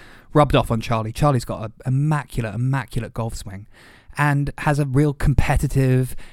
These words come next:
edge. He's also, <laughs> he also does quite a bit of trash talking like his dad does. He's quite friendly with, uh, Justin Thomas. They play a lot during the off-season and they know each other quite well, and they were paired up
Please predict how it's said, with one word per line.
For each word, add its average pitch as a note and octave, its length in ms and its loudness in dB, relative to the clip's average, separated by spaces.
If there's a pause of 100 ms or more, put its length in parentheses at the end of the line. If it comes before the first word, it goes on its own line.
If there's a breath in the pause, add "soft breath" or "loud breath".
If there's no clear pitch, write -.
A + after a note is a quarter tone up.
(140 loud breath)
edge. E3+ 460 0
He's C#3+ 160 0
also, C#3+ 460 2 (200)
<laughs> D3 460 -4
he D#3 80 -2
also D3+ 180 0
does C3 160 2
quite C3+ 200 4
a - 20 0
bit - 100 -2
of - 60 -4
trash C#3 260 4
talking A#2+ 300 2
like A#2 140 0
his B2 100 -2
dad C3 240 2
does. G#2 300 -2
He's - 240 -2
quite - 200 2
friendly B2+ 300 2
with, A#2 340 -2
uh, A#2 140 -2
Justin A#2 400 0
Thomas. A2+ 480 -2 (300 loud breath)
They A#2+ 80 2
play A2+ 220 4
a A2+ 40 2
lot A#2 300 0
during A2+ 200 -4
the A2 100 -4
off-season A2+ 600 -4
and G#2+ 240 -4
they A2+ 100 -4
know A2+ 140 -2
each A2 140 -6
other A2+ 100 -4
quite A2+ 180 -4
well, A2+ 160 -4
and A#2 140 -2
they A#2+ 80 -2
were A#2 80 -2
paired A#2+ 300 2
up A#2+ 200 -2